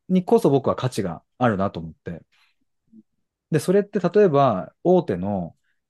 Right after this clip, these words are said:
まあ、いろんな音楽教室とかあるけど、もちろんそういうとこで、えっと、味わえるものもあるとは思うけれど、僕はかつてそういう大手のとこに一回参加した時には、やっぱりちょっとカリキュラム的であんまり面白くなかっ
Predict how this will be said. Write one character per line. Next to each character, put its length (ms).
ま 120
あ、 20
い 60
ろ 120
ん 40
な 120
音 120
楽 180
教 180
室 80
と 80
か 120
あ 60
る 100
け 100
ど、 300
も 140
ち 100
ろ 60
ん 40
そ 120
う 20
い 20
う 20
と 80
こ 100
で、 240
え 140
っ 60
と、 240
味 160
わ 100
え 40
る 80
も 100
の 60
も 180
あ 60
る 60
と 100
は 60
思 220
う 120
け 120
れ 100
ど、 360
僕 140
は 80
か 120
つ 80
て 80
そ 220
う 40
い 20
う 80
大 140
手 100
の 80
と 80
こ 120
に 100
一 80
回 140
参 220
加 120
し 40
た 80
時 220
に 120
は、 340
や 120
っ 80
ぱ 100
り 60
ち 80
ょ 20
っ 20
と 80
カ 160
リ 140
キ 120
ュ 20
ラ 120
ム 140
的 300
で 420
あ 100
ん 60
ま 100
り 60
面 140
白 180
く 60
な 100
か 80
っ 80